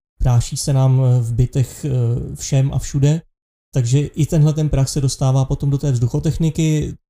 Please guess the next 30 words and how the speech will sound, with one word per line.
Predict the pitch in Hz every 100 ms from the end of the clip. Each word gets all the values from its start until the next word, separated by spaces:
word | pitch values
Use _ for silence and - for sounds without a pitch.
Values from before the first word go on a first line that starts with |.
| _
Co | - 165
je | 175
ale | 160 160
nevýhoda | 123 120 120 123 131
té | 143 151
vzduchotechniky, | 135 127 139 139 - 135 151
je | 147
to, | - 131
že | 127 139 139 131
to | 139
je | 135
poměrně | 127 127 135 135
uzavřené | 147 123 131 143 127
prostředí, | 117 117 - 160 160 165 170 _ _ _ -
ve | 131
kterém | - 135 135 135 135 135 135 127
bývá, | 120 123 123 127 123 120 120
eh, | 120 113 120
relativně | 117 139 147 139 131
stabilní | - 131 127 131 131
vlhkost | 123 - 135 -
i | -
teplota, | 123 151 151 151
protože | 135 120 117
to | 127
je | 120
uprostřed | 131 - 120 - 120
toho | - 123
domu | 113 117 143
většinou | 139 135 160 147 143 143